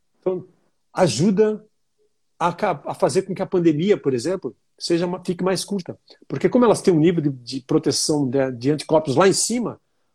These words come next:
por exemplo, elas são muito efetivas contra essa variante Delta.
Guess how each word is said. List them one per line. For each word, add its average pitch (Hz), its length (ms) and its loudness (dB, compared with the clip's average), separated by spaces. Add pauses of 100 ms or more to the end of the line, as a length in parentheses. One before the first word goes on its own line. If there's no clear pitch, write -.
por 196 100 2
exemplo, 170 460 -2 (300)
elas 175 360 0
são 208 240 -2
muito 190 360 -4
efetivas 208 720 -4
contra 202 280 -8
essa 202 120 -8
variante 190 440 -4
Delta. 165 400 -6